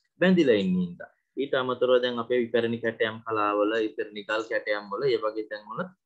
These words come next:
වඳුරන්ව දකින්න තියෙනවා. එතකොට අපි, අ, ඒ විතරක් නෙවෙයි අපි ආර්ථිකම වශයෙන් ගොඩක් වටිනාකමක් තියෙනවා වඳුර. මොකද ඩොකියුමන්ට්‍රීස්, ඒ කියන්නේ විවිධ වාර්තා වැඩසටහන්, වාර්තා චිත්‍රපටි හදපුවාම අපි ඒ වගේ වඳුර ගැන දැකලා තියෙනවා.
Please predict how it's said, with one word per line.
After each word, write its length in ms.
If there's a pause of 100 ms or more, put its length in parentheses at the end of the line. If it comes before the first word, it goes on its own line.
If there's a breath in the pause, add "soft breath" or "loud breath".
(200)
වඳුරන්ව 480 (400)
දකින්න 400
තියෙනවා. 420 (400)
එතකොට 320
අපි, 240 (680)
අ, 80
ඒ 180
විතරක් 260
නෙවෙයි 260
අපි 160 (200)
ආර්ථිකම 680
වශයෙන් 360
ගොඩක් 280
වටිනාකමක් 640
තියෙනවා 300
වඳුර. 280
මොකද 220
ඩොකියුමන්ට්‍රීස්, 880
ඒ 100
කියන්නේ 340 (340)
විවිධ 260
වාර්තා 480
වැඩසටහන්, 600
වාර්තා 460
චිත්‍රපටි 560
හදපුවාම 580
අපි 220
ඒ 120
වගේ 280
වඳුර 280
ගැන 200
දැකලා 280
තියෙනවා. 320